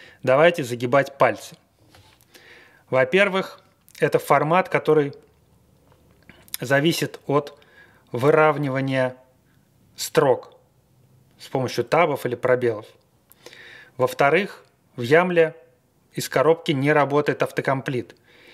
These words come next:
И непонятно, в какой раздел какие ключевые слова можно писать.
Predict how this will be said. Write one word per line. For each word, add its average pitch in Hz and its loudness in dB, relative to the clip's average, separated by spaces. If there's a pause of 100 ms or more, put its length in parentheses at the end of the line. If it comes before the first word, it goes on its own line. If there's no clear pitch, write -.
(120)
И 143 -4
непонятно, 151 0 (380)
в - -16
какой 156 4
раздел 147 0
какие 143 -4 (460)
ключевые 147 -2
слова 139 2
можно 139 -4
писать. - -6